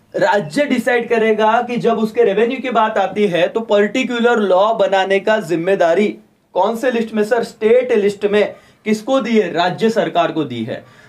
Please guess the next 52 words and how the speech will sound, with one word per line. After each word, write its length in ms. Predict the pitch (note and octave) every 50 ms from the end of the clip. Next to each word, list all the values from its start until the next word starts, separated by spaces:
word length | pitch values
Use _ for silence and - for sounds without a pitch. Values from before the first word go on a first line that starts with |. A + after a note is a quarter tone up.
| _ _
तो 120 | - A#3 A3+
जब 260 | C#3+ G#3 A3+ B3 B3
आप 140 | A#3+ A#3+ -
सर 260 | - - C4 C4 C4+
ये 120 | B3+ C4+
हमको 280 | A#3+ A3 G#3 - B3+ A#3
मिल 200 | G#3+ G#3 A3 A3+
जाएगा, 380 | B3+ B3+ B3 A#3+ A#3 G#3 - -
हाँ 200 | F#3 G#3 A3 G#3+
seven 380 | G#3+ - - E3+ G#3 A#3 A#3+
schedule, 480 | A#3 - A3+ F#3+ F#3 A3 A#3 - - - - -
you, 220 | F3 E3+ F#3+ G3
आप 220 | F3+ - - G3 - F3+
state 460 | E3+ D#3+ - - F#3+ G3 G#3 G#3 G#3+
list 180 | A#3 A#3+ F#3+
डालोगे, 480 | G#3 G#3 G#3 A3 A#3+ A3 F3+ F3+ F3+ F3 E3
Google 280 | F#3+ F3 A3+ A#3 A#3+
करोगे 300 | A3+ A#3 G#3+ G#3 G#3+ A#3
तो 120 | A3+ G#3+ G3
भी 80 | F#3+
आपको 220 | A3+ A3+ A3 A3+ G#3+
बहुत 220 | F3+ F3 F3 F3+
सारी 180 | - F#3 F3 F3
बातें 280 | E3+ D3+ C#3 - D#3+
दिखेंगी 360 | D#3+ - - D#3 C3+ B2 A#2 G#2+
करके। 260 | A2 G#2 - - F2 - - _ _ - - - _ _ -
Purpose 400 | D#3 D#3+ E3 D#3+ - B3 B3+ B3
क्या 140 | - C4+ C4
था? 140 | B3 B3+ C4
Basic 460 | A3 E3+ F3 E3 E3 - A#3+ A#3+ -
में 100 | A#3+ A#3+
आपको 220 | A3+ A3+ - B3
सिर्फ 320 | A3+ C4+ C4+ - _ - A#3
एक, 180 | B3+ A#3 - -
एक 220 | A3+ A3+ A3 G3 F#3
झलक 420 | - - F#3 G3+ A#3+ B3 B3 - -
पहुंच 220 | G3+ G3 G#3 G#3+ F3+
जानी 280 | G3 G#3+ G#3 A3 A3
चाहिए 180 | G#3+ G#3 F3 -
कि 80 | G#3
भाई 120 | G3 A3+ A#3+
क्या 280 | - - A3 G3 F#3+
था 180 | D4+ - A3+ G3
करके, 260 | F#3 E3+ D3 - D#3+
ऐसे 240 | E3+ F3+ F3+ G#3 B3
नहीं 120 | B3 B3
कि 60 | A3 A3+
हर 160 | A3 A3 -
चीज 160 | G#3 A3+ A3
हमको 220 | G#3 F#3 F#3 G#3
नहीं 180 | G3 F3 D3+ C#3+
लगे। 300 | B2 A2+ G#2 G#2 -